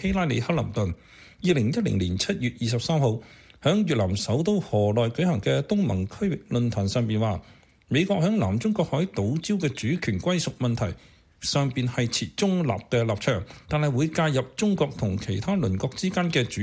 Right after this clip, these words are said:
權爭端。克林頓國務卿當時係表示，航行自由、亞洲海域嘅開放，以及係南中國海嘅尊重國際法，都涉及到美國嘅國家利益。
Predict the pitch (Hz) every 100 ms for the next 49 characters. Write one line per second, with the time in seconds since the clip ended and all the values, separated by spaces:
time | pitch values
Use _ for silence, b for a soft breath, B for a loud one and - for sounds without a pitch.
0 | 139 - - 139 113 123 104 85 - B
1 | B B B B B B _ - 190 123
2 | 95 - 123 113 - 139 123 117 143 175
3 | 165 175 180 - 101 110 98 127 151 139
4 | 143 B B B B B - 123 120 127
5 | 123 156 135 107 101 - 170 170 220 220
6 | 185 123 170 120 147 131 190 190 165 143
7 | 135 - B B B 165 175 151 143 127
8 | 92 107 208 190 143 - - 147 190 147
9 | 143 196 190 156 117 117 117 131 123 131
10 | - - 202 - - 120 139 135 117 135
11 | 127 127 107 - - 139 113 92 104 117